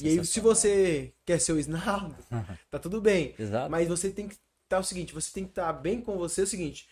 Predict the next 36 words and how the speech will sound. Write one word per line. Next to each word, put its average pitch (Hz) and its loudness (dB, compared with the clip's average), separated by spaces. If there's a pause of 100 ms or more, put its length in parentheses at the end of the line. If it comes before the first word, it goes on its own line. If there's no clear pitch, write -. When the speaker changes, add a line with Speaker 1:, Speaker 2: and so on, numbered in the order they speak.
(220)
Speaker 1:
"Eu 139 -6
vou 160 0
estar 180 -2
no 156 -6
meu 151 -2
pró-, 151 -2
na 139 -4
minha 131 -4
própria 139 -8
casa, 156 2
vou 143 -4
estar 143 -4
nesse 131 -4
bairro 131 -6
aqui, 180 -10 (200)
eu 131 -10
vou 156 0
estar 170 -2
aqui 143 -10
tranquilo, 151 -10
talvez 165 -2
eu 156 -10
vou 160 -8
tá 165 -4
ganhando 156 -2
um 151 -12
pouquinho 156 -10
melhor, 156 0
talvez 160 -6
eu 160 -14
vou 156 -10
tá 156 -6
com 151 -12 (100)
mais 143 -8
filhos 151 -8
aqui, 208 -10